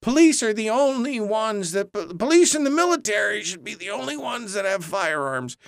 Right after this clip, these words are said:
And then, you know, two hundred and twelve seconds later, they're like, "G-, defund the police. They're abusing my,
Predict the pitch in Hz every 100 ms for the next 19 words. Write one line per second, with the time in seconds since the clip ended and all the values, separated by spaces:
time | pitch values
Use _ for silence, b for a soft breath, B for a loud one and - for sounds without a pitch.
0 | B B B B 143 165 160 151 165 147
1 | 131 170 151 143 123 113 - 151 139 -
2 | 139 131 117 139 135 120 120 113 120 -
3 | 190 185 208 190 294 277 - 311 320 302
4 | 214 330 302 285 196 - - 240 254 247
5 | 214 277 339 269 - 190 190